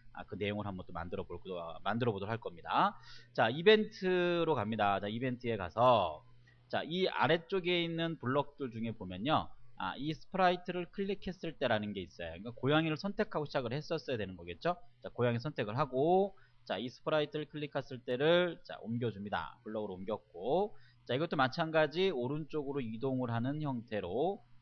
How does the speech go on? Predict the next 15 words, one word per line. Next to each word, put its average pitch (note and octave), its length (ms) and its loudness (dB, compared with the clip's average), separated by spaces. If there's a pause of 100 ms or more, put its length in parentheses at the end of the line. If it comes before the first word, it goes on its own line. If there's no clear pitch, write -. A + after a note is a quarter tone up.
우리가 G2+ 200 -2
한번 A#2 320 0
접근을 A2+ 420 -2
해볼 D3 280 0
거예요. D2+ 260 -6 (460)
자, D3+ 140 8
이제, G3+ 300 6 (220)
어, D#3 320 6
고양이는 G3 680 10
쥐를 D#3 340 2
그저 B2 360 4
이게 A#2+ 120 2
따라가는 G3+ 600 6
모양이거든요. A2+ 920 2 (100)
그래서, B2+ 400 4